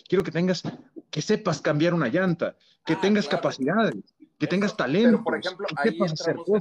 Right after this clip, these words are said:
Speaker 1: cosas.
Speaker 2: otro tema, ¿no? Y, y un, un paréntesis rápido para saludar a mi compa Armando Saucedo, ¿no? Que anda ahí, anda en el live.
Speaker 1: Ah, saludos.
Speaker 2: Lo-, luego nos echamos, luego nos echamos un live. Bienvenido, mi compa.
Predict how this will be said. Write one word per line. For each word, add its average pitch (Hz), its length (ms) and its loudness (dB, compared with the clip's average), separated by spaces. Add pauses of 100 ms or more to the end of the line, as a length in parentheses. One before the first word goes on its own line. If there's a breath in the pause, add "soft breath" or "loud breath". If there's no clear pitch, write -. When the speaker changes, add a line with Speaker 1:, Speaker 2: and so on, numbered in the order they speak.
(100)
Speaker 1:
cosas. - 120 -8
Speaker 2:
otro - 180 -20
tema, 110 360 -16
¿no? 87 240 -20 (320)
Y, 135 260 -8
y - 20 -4
un, 151 400 -6
un 151 180 -8
paréntesis 147 540 -2
rápido 143 340 -4
para 127 140 -6
saludar 113 420 -6
a 131 60 -6
mi 123 120 -14
compa 117 260 -12
Armando 117 380 -12
Saucedo, 92 580 -14
¿no? 92 160 -16
Que 113 100 -10
anda 101 200 -4
ahí, 92 200 -10 (320)
anda 101 240 -4
en 101 100 -4
el 92 140 -6
live. 87 280 -4
Speaker 1:
Ah, 92 120 -10
saludos. 107 540 -6
Speaker 2:
Lo-, 107 300 -2
luego 117 260 -2
nos 113 260 -8
echamos, 107 640 -12
luego 123 280 -6
nos 120 200 -12
echamos 110 440 -12
un 110 180 -10
live. 98 260 -4 (240)
Bienvenido, 98 640 -8
mi 98 140 -10
compa. 95 400 -10